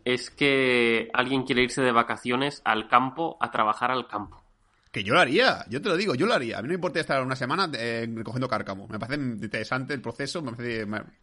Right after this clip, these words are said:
Speaker 2: y, y también la escena del, el trauma que tiene esta pobre niña con el tema del teatro me parece súper triste, que, que ella de repente descubra que es buena en el teatro y tal, y la, le haga ilusión hacerlo, y viene el padre y dice, "Pues no".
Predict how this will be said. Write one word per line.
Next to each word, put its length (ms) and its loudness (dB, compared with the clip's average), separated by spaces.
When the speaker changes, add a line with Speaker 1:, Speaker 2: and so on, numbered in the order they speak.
Speaker 2:
y, 240 -12
y 220 2
también 240 2
la 60 6
escena 260 2
del, 220 2
el 180 0
trauma 240 4
que 80 0
tiene 100 0
esta 140 2
pobre 200 2
niña 220 2
con 120 2
el 80 0
tema 180 2
del 100 2
teatro 220 2
me 80 2
parece 260 0
súper 260 0
triste, 400 -2
que, 260 -2
que 100 -6
ella 140 4
de 60 6
repente 340 0
descubra 420 4
que 160 2
es 80 0
buena 220 2
en 60 2
el 80 0
teatro 460 4
y 60 0
tal, 420 4
y 320 -2
la, 120 0
le 80 -2
haga 180 4
ilusión 240 4
hacerlo, 420 2
y 120 2
viene 180 6
el 100 6
padre 240 6
y 60 2
dice, 260 2
"Pues 180 4
no". 260 0